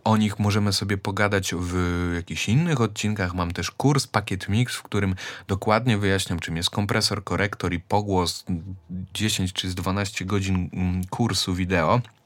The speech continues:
Ale w kontekście miksu ważny jest poziom głośności, dobór instrumentów. E, to możecie właśnie wywnioskować, ten dobór instrumentów z innych utworów. Że zobaczyć, że wcale w jakimś,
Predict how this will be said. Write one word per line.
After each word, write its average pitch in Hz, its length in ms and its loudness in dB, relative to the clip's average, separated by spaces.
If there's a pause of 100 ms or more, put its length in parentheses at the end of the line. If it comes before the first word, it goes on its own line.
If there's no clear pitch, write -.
(480)
Ale 139 300 4 (300)
w - 40 -20
kontekście 117 540 2
miksu 104 360 2
ważny 95 300 2
jest 78 160 -4
poziom 82 320 -4
głośności, 98 760 0 (300)
dobór 80 320 0
instrumentów. 104 1000 2 (340)
E, 85 180 -4 (120)
to 101 120 4
możecie 98 380 2
właśnie 95 340 -2
wywnioskować, 92 800 0
ten 90 160 -2
dobór 104 320 2
instrumentów 95 680 0
z 101 160 -2
innych 110 460 2
utworów. - 580 0 (420)
Że 90 120 0
zobaczyć, 110 600 0 (140)
że 90 240 -2
wcale 85 480 2
w 101 80 -2
jakimś, 98 400 0